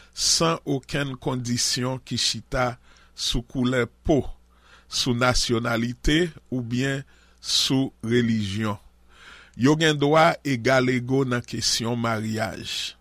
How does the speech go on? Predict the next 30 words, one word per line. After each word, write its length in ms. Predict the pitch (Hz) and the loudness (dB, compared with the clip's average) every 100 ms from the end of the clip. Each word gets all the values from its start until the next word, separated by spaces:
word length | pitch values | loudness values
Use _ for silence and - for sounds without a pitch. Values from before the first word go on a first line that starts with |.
| _ _ - - - _ | _ _ -20 -20 -20 _
Pandan 380 | 143 131 123 147 | 2 2 4 4
maryaj 480 | 143 131 127 120 117 117 | 6 4 4 2 0 0
la, 220 | 131 139 - | 2 2 0
epi 340 | 123 117 - | -6 -6 -4
lè 160 | 113 120 | -2 0
maryaj 540 | 117 117 113 - 110 107 | 0 -2 -2 -4 -6 -4
la 160 | 117 113 | -2 -4
kraze. 800 | - 110 120 107 98 95 113 104 _ _ _ _ _ - - - - - | -8 -10 -8 -8 -8 -4 -4 -4 _ _ _ _ _ -20 -20 -20 -20 -20
Dezyèm 680 | - 117 139 131 131 160 156 | -8 2 4 4 4 4 2
pati 460 | 143 127 - 147 160 | 0 0 0 -2 0
nan 160 | 123 | 0
atik 320 | 117 - - | -2 -6 -4
sèz 320 | - 104 110 117 | -4 -2 -2 0
la 220 | 120 143 | 0 0
di, 300 | 113 120 185 - _ - - - - | -2 -2 -2 -6 _ -20 -20 -20 -16
de 300 | 98 139 190 | 2 8 8
moun 380 | 156 147 156 160 | 8 2 2 0
k 160 | - 117 | 0 0
ap 140 | 120 123 | 2 2
marye 400 | 127 123 135 139 | 2 2 2 2
sèlman 800 | - - 160 160 135 113 123 127 | 0 2 4 4 4 0 0 2
lè 140 | 113 117 | 2 2
yo 220 | 113 113 - | 0 -4 2
toulede 720 | 196 147 139 113 117 123 127 123 | 2 4 0 0 2 0 0 -4
bay 320 | 110 113 113 120 | -2 -2 -2 -6
konsantman 800 | 135 127 - 127 120 120 117 113 | -8 -4 -4 -6 -8 -8 -6 -4
yo 220 | 117 123 - - - - _ | -2 -4 -8 -20 -20 -20 _
pou 160 | - 127 | -4 -2
sa 300 | - - 104 | 0 -2 -2
fèt. 560 | - - 131 - - | -4 -2 -2 -4 -18